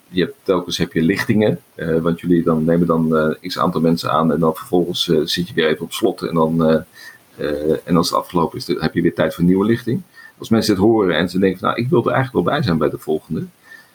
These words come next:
eh, waar kunnen ze dan meer informatie vinden?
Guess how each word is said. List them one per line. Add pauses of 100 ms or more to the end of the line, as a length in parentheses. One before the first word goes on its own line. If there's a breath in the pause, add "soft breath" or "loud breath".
(280 loud breath)
eh,
waar
kunnen
ze
dan
meer
informatie
vinden?